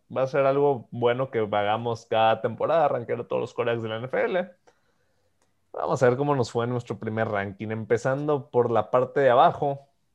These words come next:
teníamos en desconocidos o novatos,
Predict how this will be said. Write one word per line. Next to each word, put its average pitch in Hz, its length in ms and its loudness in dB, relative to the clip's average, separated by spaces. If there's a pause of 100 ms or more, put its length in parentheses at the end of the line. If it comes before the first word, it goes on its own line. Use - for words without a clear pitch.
(800)
teníamos 123 680 0
en 107 400 -2
desconocidos 117 960 -2
o 110 220 -4
novatos, 110 920 2